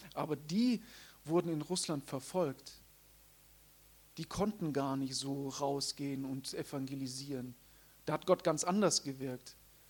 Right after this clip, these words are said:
Aber in unserer Zeit, in der Zeit, in der ich hier in Deutschland aufgewachsen bin, da ging es nicht darum, dass ich irgendwelche Bibeln schmuggle.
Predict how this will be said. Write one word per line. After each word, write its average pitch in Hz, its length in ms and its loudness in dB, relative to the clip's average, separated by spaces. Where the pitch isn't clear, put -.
Aber 147 200 0
in 156 100 2
unserer 208 560 2
Zeit, 214 420 -2
in 156 160 0
der 170 220 2
Zeit, 196 260 0
in 160 100 0
der 165 140 4
ich 180 120 -2
hier 196 260 -2
in 180 80 -2
Deutschland 185 340 0
aufgewachsen 190 600 -4
bin, 220 220 0
da 143 80 0
ging 208 220 4
es 196 120 2
nicht 156 160 0
darum, 151 320 2
dass 143 180 2
ich 151 160 -4
irgendwelche 143 360 0
Bibeln 170 380 0
schmuggle. 139 540 -2